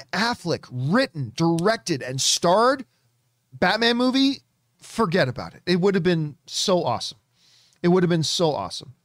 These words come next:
Um, and yeah, it would have been great. Uh, it absolutely would have been great. Uh, by the way, our friends Banana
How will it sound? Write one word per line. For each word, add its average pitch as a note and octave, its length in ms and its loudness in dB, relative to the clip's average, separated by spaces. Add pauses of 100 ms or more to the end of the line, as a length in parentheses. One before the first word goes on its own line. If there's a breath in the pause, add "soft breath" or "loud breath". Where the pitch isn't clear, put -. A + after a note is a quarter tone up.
(460 soft breath)
Um, C3 480 2
and C#3 280 0
yeah, D#3 200 2 (100)
it D3+ 80 -4
would D#3+ 160 2
have E3+ 60 -4
been F#3 100 0
great. F#3+ 280 -2 (200)
Uh, C3+ 220 0
it C3 160 -2
absolutely F3 420 -4
would E3 140 -2
have D#3 60 -6
been D#3+ 100 -4
great. C#3 240 -4 (220 loud breath)
Uh, F3 120 0
by G3+ 140 2
the G3 80 2
way, G#3 100 4
our F#3 80 4
friends G3 280 0
Banana F3+ 420 0